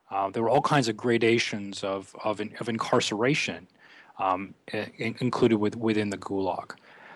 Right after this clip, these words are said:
I, I, I think ultimately, you know, it was a system created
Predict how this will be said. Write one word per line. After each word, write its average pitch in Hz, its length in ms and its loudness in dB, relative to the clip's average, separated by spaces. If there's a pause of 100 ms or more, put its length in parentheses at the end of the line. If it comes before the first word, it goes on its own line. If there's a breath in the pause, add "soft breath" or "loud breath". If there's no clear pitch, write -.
(200 loud breath)
I, - 60 -4 (340)
I, - 80 2 (100)
I 160 60 6
think - 460 6 (560)
ultimately, 156 680 6
you 139 120 2
know, 120 80 2
it 127 100 0
was 131 160 2
a 127 80 0
system 135 400 0
created 120 880 4